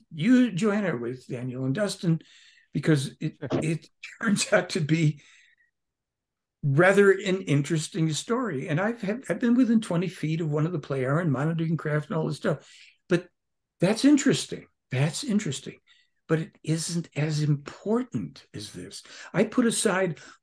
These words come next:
Speaker 1: whole chunks of my life where I've done lots of interesting stuff. Not that I threw 'em out. I just said, "This is more important than my personal accomplishments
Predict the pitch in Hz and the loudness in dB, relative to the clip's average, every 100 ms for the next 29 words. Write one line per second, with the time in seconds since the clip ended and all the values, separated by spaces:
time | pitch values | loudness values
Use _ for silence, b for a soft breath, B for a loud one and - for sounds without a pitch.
0 | - - 180 233 240 233 220 - - 220 | -20 4 6 8 8 6 2 -4 2 2
1 | 196 - 156 143 151 156 156 175 123 98 | 0 -4 -2 -2 0 2 2 0 -2 -6
2 | - - _ _ _ _ _ 131 131 117 | -12 -20 _ _ _ _ _ -2 -2 0
3 | 117 92 107 196 240 196 190 180 - 147 | -4 -4 -4 -2 0 -2 -4 -8 -4 -4
4 | 143 - 190 175 - - - 269 269 208 | -4 -6 -2 -2 -4 -16 -2 -2 0 -2
5 | - 160 127 151 202 165 b b - 165 | 0 0 2 2 0 -4 b b -2 0
6 | 160 - 160 - _ - 143 127 196 214 | 0 -2 -4 -8 _ -2 -2 4 4 6
7 | 170 165 - 156 147 151 147 143 139 - | 4 2 -2 -2 0 2 2 2 0 -4
8 | 285 - 117 113 b b b - 131 120 | -6 -2 -4 -4 b b b 0 0 0
9 | 117 107 _ _ _ _ _ _ 190 226 | -4 -8 _ _ _ _ _ _ 4 4
10 | - 139 101 113 - _ _ _ _ _ | 2 0 -2 -10 -18 _ _ _ _ _
11 | _ _ _ 120 113 - - 135 | _ _ _ -6 -4 -6 -4 -4